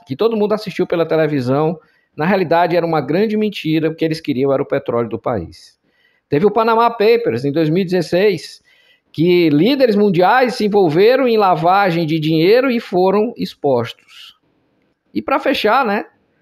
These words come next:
o caso Clinton, né, Bill Clinton e Mônica Lewinsky, em mil novecentos e noventa e oito. O presidente negou publicamente: "Jamais toquei nessa senhora." Porém, quando as provas surgiram,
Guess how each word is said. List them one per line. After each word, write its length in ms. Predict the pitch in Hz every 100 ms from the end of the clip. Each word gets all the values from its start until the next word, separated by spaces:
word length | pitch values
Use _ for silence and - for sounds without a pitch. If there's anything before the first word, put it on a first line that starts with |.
| _ _ -
o 140 | 165
caso 380 | 180 220 240 226
Clinton, 600 | 190 226 302 214 127 107 147 - 98
né, 280 | 117 196 233
Bill 300 | 123 233 247
Clinton 420 | 185 233 247 247
e 40 |
Mônica 440 | 233 190 202 202 196
Lewinsky, 760 | 202 131 127 180 - - 104 - _ _ _ _
em 140 | - 165
mil 180 | 185 254
novecentos 840 | 240 196 156 - 185 202 - 185
e 40 | 185
noventa 340 | 175 170 175
e 40 |
oito. 400 | 165 135 117 -
O 40 | _
presidente 440 | 127 127 175 202
negou 580 | 226 233 147 170 208 135
publicamente: 920 | - 160 175 185 160 127 139 147 -
"Jamais 520 | 131 175 156 202 226 -
toquei 360 | 196 - 175
nessa 220 | 180 -
senhora." 640 | 165 - 143 139 143 117 139 _ _ _ _ _ _ _
Porém, 260 | 160 208 240
quando 200 | 240 226
as 100 | -
provas 460 | - 196 190 180
surgiram, 680 | - 143 120 147 208 175 107